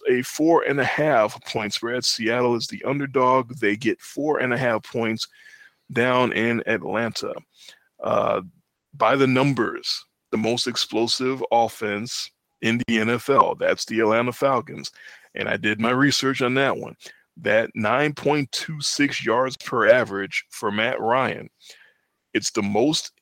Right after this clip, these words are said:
in the history, minimum three hundred fifty passing attempts.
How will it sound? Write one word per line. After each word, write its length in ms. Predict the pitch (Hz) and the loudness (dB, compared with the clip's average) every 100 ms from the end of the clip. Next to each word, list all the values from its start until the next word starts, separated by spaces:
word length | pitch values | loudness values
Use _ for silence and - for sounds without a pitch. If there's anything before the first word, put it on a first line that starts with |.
| - | -4
in 160 | 131 | -2
the 80 | 123 | -2
history, 880 | - 160 - - 202 170 160 190 - _ _ _ _ _ _ _ _ _ _ _ _ - - | 2 2 2 -2 -4 -2 0 -2 -6 _ _ _ _ _ _ _ _ _ _ _ _ -12 -6
minimum 320 | - 127 131 | -2 0 0
three 220 | 123 139 147 | -2 -4 -2
hundred 280 | 147 151 | -2 -4
fifty 340 | 127 151 143 143 | -4 -4 -4 -8
passing 560 | - 143 139 - 135 - | -4 -2 -2 -2 -4 -6
attempts. 640 | - - 139 - - | -4 -2 -4 -6 -14